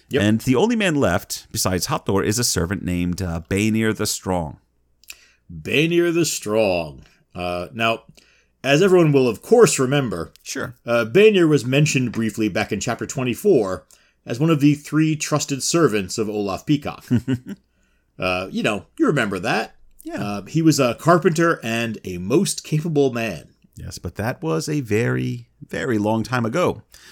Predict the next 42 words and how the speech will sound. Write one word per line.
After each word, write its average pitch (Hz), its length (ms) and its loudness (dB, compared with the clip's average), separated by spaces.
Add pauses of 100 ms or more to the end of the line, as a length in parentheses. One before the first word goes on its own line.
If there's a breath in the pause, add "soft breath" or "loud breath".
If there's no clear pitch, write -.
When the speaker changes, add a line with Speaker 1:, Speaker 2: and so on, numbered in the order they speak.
(160 loud breath)
Speaker 2:
Baenir 160 520 -2
was 127 180 0
a 113 120 -2
co-worker 95 560 -2
of 92 240 -2
Aun 104 320 0
the 92 80 2
White 85 320 -4
and 85 220 -6
Aun 95 300 -2
Twigbelly, 92 540 -4 (420)
and 98 320 -2 (320 loud breath)
they've 156 440 -2
been 85 180 -2
gone 80 240 -8
for - 140 -10
a 82 60 -8
long 80 200 -8
time. - 400 -6 (760 loud breath)
And 113 80 -2
the 123 60 0
fact 262 220 -2
that 226 160 -4
he's 180 260 -4
back 117 300 -6
at 107 80 -4
the 104 80 -4
farm 117 480 0
when 92 160 0
all 110 200 0
the 107 120 0
rest 104 260 -2
of 110 80 -6
the 95 80 -2
workers 101 460 -2
are 85 140 -4
off 98 200 -2
flensing 110 420 -2
a 87 80 -2
whale 135 300 0
suggests 123 460 -2
that - 240 -4